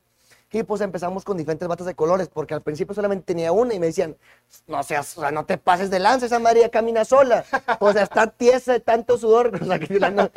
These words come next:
no te cambias, ¿verdad?". Porque solamente tenía una.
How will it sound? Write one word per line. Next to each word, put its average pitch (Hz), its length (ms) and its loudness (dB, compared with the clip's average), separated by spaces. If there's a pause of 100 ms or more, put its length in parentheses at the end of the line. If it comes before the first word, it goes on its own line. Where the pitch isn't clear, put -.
(200)
no 185 140 -2
te 220 120 -2
cambias, 247 400 2
¿verdad?". 185 140 4
Porque 180 160 -4
solamente 214 340 0
tenía 208 320 2
una. 247 320 -2